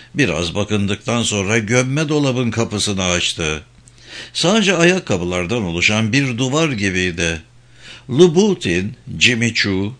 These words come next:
Manolo Blahnik, şımartılmış küçük kızın pahalı ayakkabıları. Duvarın bir kısmı çekmecelerle doluydu. Gabrielson en alttakinden başladı.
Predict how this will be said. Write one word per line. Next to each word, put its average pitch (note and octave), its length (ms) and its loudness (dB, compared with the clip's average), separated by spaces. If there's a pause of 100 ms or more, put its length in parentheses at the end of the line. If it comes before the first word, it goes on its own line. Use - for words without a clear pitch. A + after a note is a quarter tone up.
Manolo A#2+ 720 0
Blahnik, G2+ 540 0 (180)
şımartılmış G2 680 0
küçük A2+ 360 -4
kızın A2+ 300 -2
pahalı B2 420 0
ayakkabıları. E2 920 -2 (640)
Duvarın F#3 460 4
bir G3 160 2
kısmı D#3 340 -2
çekmecelerle C#3 920 0
doluydu. E2+ 640 -2
Gabrielson G2 720 -2
en C3+ 180 -2
alttakinden A2 760 -2
başladı. F2+ 680 -2